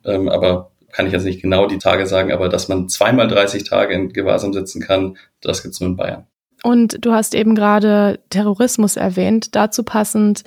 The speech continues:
Speaker 2: ähm, würde ich dich auch gerne noch etwas anderes fragen. Und zwar, die letzte Generation wird immer wieder mit extremistischen Gruppierungen wie der R A F verglichen.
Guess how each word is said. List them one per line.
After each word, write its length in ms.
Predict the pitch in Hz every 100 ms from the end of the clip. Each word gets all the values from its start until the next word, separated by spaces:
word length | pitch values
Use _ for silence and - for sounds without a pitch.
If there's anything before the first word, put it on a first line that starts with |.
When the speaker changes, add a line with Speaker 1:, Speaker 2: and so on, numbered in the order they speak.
| - - - -
Speaker 2:
ähm, 380 | 214 214 208 202
würde 160 | 233 226
ich 80 | -
dich 180 | 220
auch 100 | 220
gerne 420 | - 220 220 214 -
noch 100 | 220
etwas 280 | 226 220 -
anderes 360 | 220 233 214
fragen. 440 | - 196 185 190 190
Und 120 | 208
zwar, 360 | - 214 208 208
die 160 | 220
letzte 300 | 214 226 -
Generation 720 | 233 220 208 208 226 226 233 233 - - -
wird 120 | -
immer 260 | 247 254
wieder 220 | 226 247 240
mit 300 | 208 208 208
extremistischen 720 | - - 214 220 220 - 208
Gruppierungen 640 | 202 - 233 220 214 208
wie 80 | 202
der 320 | 196 190 -
R 200 | 208 202
A 120 | 208 208
F 320 | 220 - -
verglichen. 600 | 208 214 233 - 214 240